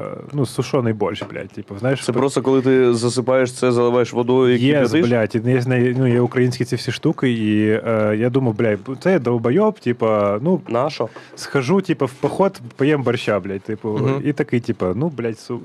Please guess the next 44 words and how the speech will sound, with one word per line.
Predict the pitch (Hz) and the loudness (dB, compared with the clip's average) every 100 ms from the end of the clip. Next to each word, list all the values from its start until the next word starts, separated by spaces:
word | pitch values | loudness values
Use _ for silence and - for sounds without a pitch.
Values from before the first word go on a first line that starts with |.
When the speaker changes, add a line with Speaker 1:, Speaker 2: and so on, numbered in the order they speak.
| - 117 | -12 -6
Speaker 1:
як | 117 | -6
йобнуло, | 117 131 131 113 107 | -2 -4 -2 -2 -2
то | 107 | -2
такий | - 101 | -6 -4
Speaker 3:
Мгм. | 117 | -4
Speaker 1:
думаю, | 113 98 - | -4 -4 -2
я | |
тепер | 139 131 131 | -2 -2 -2
не | 123 | -2
долб-, | 123 127 123 | -2 -4 -6
не, | 131 123 - | -6 -6 -4
я | 131 | -2
долбойоб | 143 147 165 180 | -2 0 0 -2
все | - 131 | -2 -4
ще | - | -4
з | |
сублімірованим | 117 110 117 113 113 | -6 -2 0 0 -2
борщем, | 113 - 165 | -4 -4 -4
але | 104 104 | -4 -6
тепер | - 123 113 | -4 -4 -2
він | 104 | -4
мені | 104 101 | -4 -4
прихуя | 107 - 107 | -6 -6 -4
Speaker 2:
А | 104 | 0
Speaker 1:
не | |
Speaker 2:
ти | 147 | 0
Speaker 1:
полезний. | 110 135 | 2 2
Speaker 2:
пробував? | 180 180 110 92 - - - - - | 2 2 0 -2 -14 -18 -16 -14 -2
Speaker 1:
Ні, | 123 226 151 | 2 4 4
блядь, | 107 90 90 - | 0 -2 -6 -10
в | |
цьому | - 151 160 | -2 2 4
і, | 139 | 2
і, | 127 127 123 135 | 0 -2 -4 -4
і, | - 127 127 | -2 -2 2
і | 135 | 2
заг-, | 127 131 127 | 4 4 4
загвоздка. | 127 127 113 - - | 2 0 -2 -2 0
Вибачте, | 135 110 - | 0 0 -2
мені | 107 127 | 0 2
дзвонить | 117 123 110 | 2 2 0
колега, | - 135 127 95 - - | 0 0 0 -2 -2 -6
який, | 110 - 107 98 | -10 -2 -2 -2
е, | 104 101 95 92 95 | -4 -2 0 0 -2